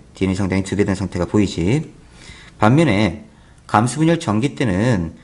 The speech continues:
뭐가 나타났어? 그렇지. 이과 염색체가 나타난 거야.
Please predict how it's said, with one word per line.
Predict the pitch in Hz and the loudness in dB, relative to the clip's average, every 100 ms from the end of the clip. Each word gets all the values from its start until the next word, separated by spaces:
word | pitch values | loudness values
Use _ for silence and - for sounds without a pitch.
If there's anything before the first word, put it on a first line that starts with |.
| - | -10
뭐가 | - 95 101 | -2 0 0
나타났어? | 98 104 92 - 160 175 175 - - | -2 -4 -6 -4 -2 -2 -6 -20 -6
그렇지. | 98 90 - - - - - | -6 -6 -12 -14 -14 -20 -8
이과 | 113 139 135 - 160 151 | -4 -4 -6 -4 -2 0
염색체가 | 101 90 - - 95 | 0 -4 -10 -6 -6
나타난 | 80 - 78 | -6 -10 -14
거야. | 76 76 | -14 -18